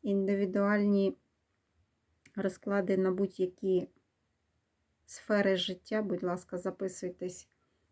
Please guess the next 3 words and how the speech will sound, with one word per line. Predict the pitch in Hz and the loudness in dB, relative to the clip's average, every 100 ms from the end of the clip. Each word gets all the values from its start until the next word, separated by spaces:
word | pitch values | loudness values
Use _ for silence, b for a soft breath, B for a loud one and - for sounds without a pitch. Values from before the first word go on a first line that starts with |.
| - | -8
в | 196 | -6
особисті | 180 - 180 180 180 - 180 180 - _ _ _ _ _ _ _ _ _ _ _ | -4 -4 0 0 0 -6 -6 -8 -8 _ _ _ _ _ _ _ _ _ _ _
повідомлення. | - 196 190 214 247 240 240 233 240 | -6 -2 0 4 4 6 4 2 0